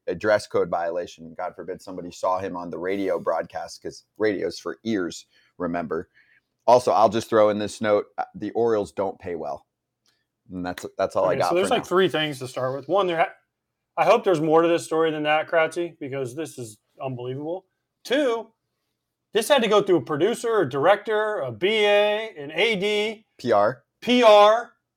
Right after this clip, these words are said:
Speaker 2: Ben McDonald, who was his partner.
Speaker 1: Fire everyone.
Speaker 2: Oh, I, I mean, if he's suspended. And then this was actually positive what he said. They're gonna win a season series in the Trop for something they haven't done in forever.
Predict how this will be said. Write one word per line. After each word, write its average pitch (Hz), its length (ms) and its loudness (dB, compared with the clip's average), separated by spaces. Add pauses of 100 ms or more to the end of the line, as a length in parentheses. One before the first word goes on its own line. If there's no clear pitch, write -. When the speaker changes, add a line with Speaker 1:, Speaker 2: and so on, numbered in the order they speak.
(240)
Speaker 2:
Ben 220 200 4
McDonald, 208 720 2 (960)
who 170 60 2
was 165 100 0
his 156 120 -4
partner. 190 640 0 (600)
Speaker 1:
Fire 113 300 2
everyone. 87 440 -6
Speaker 2:
Oh, 202 100 4
I, 214 320 0
I - 20 4
mean, 196 220 2
if 170 160 -2
he's 254 200 0
suspended. 175 600 -4 (320)
And 185 180 0
then 311 360 2 (360)
this 269 180 2
was 320 140 4
actually 220 320 6
positive 311 500 8
what 220 140 4
he 202 80 0
said. 175 320 4
They're 202 160 6
gonna 262 180 8
win 254 300 6
a 240 180 4 (380)
season 262 480 2
series 277 400 4
in 262 80 2
the 247 100 2
Trop 330 380 8
for 269 100 4
something 269 220 0
they 277 120 4
haven't 294 180 0
done 294 180 2
in 254 80 -2
forever. 320 640 4